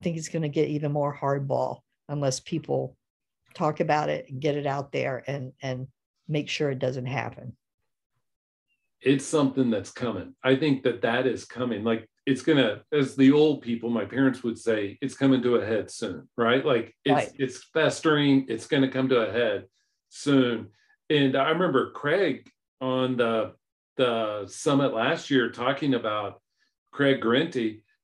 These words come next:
Speaker 2: who's very sharp on the Oracle stuff for the audience, you know, Craig,
Speaker 1: Yeah.
Speaker 2: talking about how everybody talks about, Hey, now you have flexibility because you can use all these but no, you're being trapped into one publisher because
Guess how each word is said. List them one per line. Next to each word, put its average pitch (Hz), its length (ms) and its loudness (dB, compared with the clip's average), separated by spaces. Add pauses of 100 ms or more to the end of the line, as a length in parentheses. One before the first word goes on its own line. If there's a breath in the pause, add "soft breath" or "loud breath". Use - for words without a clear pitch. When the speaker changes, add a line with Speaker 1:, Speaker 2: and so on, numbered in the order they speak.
Speaker 2:
who's 135 420 6
very 147 200 6
sharp 135 280 4
on 113 120 2
the 107 60 -4
Oracle 131 440 4
stuff 107 400 -2 (200)
for 117 220 2
the 110 80 0
audience, 113 520 -2
you 120 240 -4
know, 113 160 0
Craig, 110 340 0 (520 loud breath)
Speaker 1:
Yeah. 180 100 6
Speaker 2:
talking 147 280 6
about 131 300 4
how 127 340 2 (100)
everybody 170 420 4
talks 147 360 -2
about, 120 500 0
Hey, 156 300 -2
now 139 240 -2
you 147 220 -2
have 139 240 -2
flexibility 147 840 2
because 127 360 -4
you 139 80 -6
can 135 160 0
use 165 180 0
all 123 160 2
these 113 280 -6 (340)
but 131 80 4
no, 135 220 6
you're 135 220 4
being 135 300 0
trapped 151 440 -2
into 113 200 -2
one 135 680 0 (400)
publisher 131 920 0 (760)
because 139 720 4